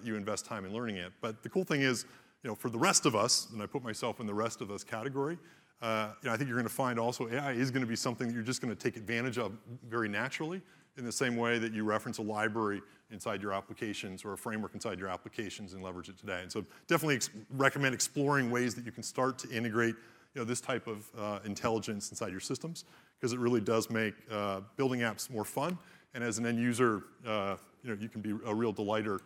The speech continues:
uh, in terms of the experience you put in front of people. So that's one of the kind of things that, uh,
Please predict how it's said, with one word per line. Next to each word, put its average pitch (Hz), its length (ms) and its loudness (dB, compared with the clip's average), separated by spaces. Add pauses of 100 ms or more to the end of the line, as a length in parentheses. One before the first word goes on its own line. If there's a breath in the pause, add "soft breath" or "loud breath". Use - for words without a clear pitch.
(340 loud breath)
uh, 104 60 -6
in 101 120 -4
terms 98 180 -6
of 98 60 -6
the 92 60 -4
experience 101 480 -6
you 104 60 -10
put 101 160 -8
in - 60 -14
front 101 200 -6
of 95 80 -10
people. - 260 -10 (1200 loud breath)
So 208 80 4
that's 196 120 6
one 190 200 8
of 196 60 8
the 156 120 8
kind 147 160 4
of 113 120 -2
things 127 500 0
that, 113 260 2
uh, 107 380 6